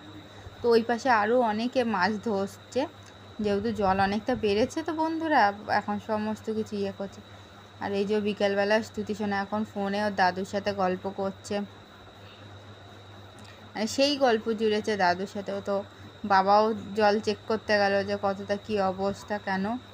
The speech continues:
তোমাদের কালকে দেখালে তোমরা বুঝতে পারবে, সকালবেলা আশা করি ভিডিও করে তোমাদের দেখাতে পারবো। তা আমি বলছি, "তুমি ওই ফোনটা দিয়ে কথা বলবে না এই ফোনটা দিয়ে কথা বলবে?" ওই দেখো হ্যালো করছে ও,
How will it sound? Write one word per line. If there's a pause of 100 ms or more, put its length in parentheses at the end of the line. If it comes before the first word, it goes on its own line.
(320)
তোমাদের
কালকে
দেখালে
তোমরা
বুঝতে
পারবে,
সকালবেলা
আশা
করি
ভিডিও
করে
তোমাদের
দেখাতে
পারবো। (920)
তা
আমি
বলছি,
"তুমি
ওই
ফোনটা
দিয়ে
কথা
বলবে
না (140)
এই
ফোনটা
দিয়ে
কথা
বলবে?" (400)
ওই
দেখো
হ্যালো
করছে
ও,